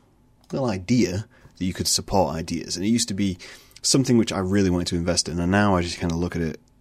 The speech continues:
as like a, it's like an artisanal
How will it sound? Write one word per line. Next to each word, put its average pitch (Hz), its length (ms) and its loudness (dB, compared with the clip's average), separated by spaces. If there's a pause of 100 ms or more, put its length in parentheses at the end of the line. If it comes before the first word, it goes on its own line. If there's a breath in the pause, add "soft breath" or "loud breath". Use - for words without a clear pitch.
(160)
as 82 160 -8
like - 240 -8
a, - 260 -10 (1160 loud breath)
it's - 180 0
like - 160 4
an 104 60 4
artisanal 101 1000 2